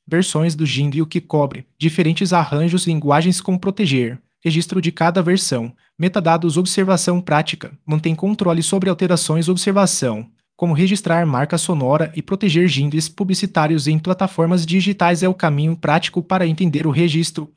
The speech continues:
licenciamento e proteção de cada versão do seu jingle nas plataformas digitais. Para um guia prático de avaliação de necessidade de registro e prova de uso,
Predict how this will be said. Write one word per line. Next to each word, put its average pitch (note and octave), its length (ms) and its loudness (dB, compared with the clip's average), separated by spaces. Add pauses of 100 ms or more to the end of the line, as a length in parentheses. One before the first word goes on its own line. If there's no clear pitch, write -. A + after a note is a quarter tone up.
(140)
licenciamento E3+ 760 0
e D#3+ 40 0
proteção F3+ 580 -2
de F3 100 0
cada F3+ 320 0
versão F#3 340 0
do E3 80 0
seu E3 160 -2
jingle D#3 360 0
nas F#3+ 180 2
plataformas F3+ 640 0
digitais. F3 800 -2 (320)
Para C#3+ 200 2
um F3 100 4
guia D3+ 180 0
prático D#3+ 440 0
de E3 120 2
avaliação F#3+ 580 2
de F3 140 2
necessidade D#3 720 0
de C3 100 -2
registro D3 500 -2
e C#3 100 -6
prova F3 320 0
de D3+ 140 0
uso, F3 360 0